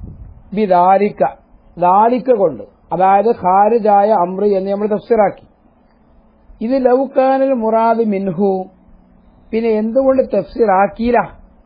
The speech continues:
അവിടെ നമുക്കൊരു എന്ത്, എന്താ ഇപ്പൊ ഈ വിഷയം ഇവിടെ ഖാസിറിനെ നമ്മൾ ഇങ്ങനെ തഫ്സീറാക്കി, പിന്നെ എങ്ങനെ തഫ്സീറാക്കിയില്ല? അപ്പൊ അങ്ങനെയാണ് ഇവിടെ തഫ്സീറാക്കേണ്ടത് എന്ന് ഈ മക്കാമ്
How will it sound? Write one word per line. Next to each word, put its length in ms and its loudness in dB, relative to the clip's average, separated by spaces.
അവിടെ 220 -2
നമുക്കൊരു 380 0
എന്ത്, 300 -4
എന്താ 320 0
ഇപ്പൊ 200 -2
ഈ 160 -2
വിഷയം 340 0
ഇവിടെ 140 0
ഖാസിറിനെ 600 0
നമ്മൾ 220 -2
ഇങ്ങനെ 320 0
തഫ്സീറാക്കി, 600 0
പിന്നെ 200 -4
എങ്ങനെ 240 -2
തഫ്സീറാക്കിയില്ല? 680 0
അപ്പൊ 200 -2
അങ്ങനെയാണ് 600 2
ഇവിടെ 200 2
തഫ്സീറാക്കേണ്ടത് 960 2
എന്ന് 300 0
ഈ 120 -2
മക്കാമ് 500 0